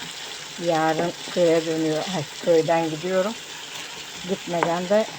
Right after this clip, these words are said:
şöyle bir menemen yapalım dedim. Anneme bırakayım. Sabah belki erken giderim. Oğlum gelir erken alır beni. Kardeşim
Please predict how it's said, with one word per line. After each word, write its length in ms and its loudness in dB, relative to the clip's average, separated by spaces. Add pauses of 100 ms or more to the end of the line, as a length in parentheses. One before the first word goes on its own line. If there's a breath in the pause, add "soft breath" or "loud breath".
(140)
şöyle 280 2
bir 180 -4
menemen 360 2
yapalım 580 0
dedim. 220 -2 (420)
Anneme 420 0
bırakayım. 440 2 (1300)
Sabah 380 2
belki 340 4
erken 440 2
giderim. 340 0 (180)
Oğlum 440 0
gelir 260 -2
erken 380 -2
alır 320 -2
beni. 200 0 (2000)
Kardeşim 500 0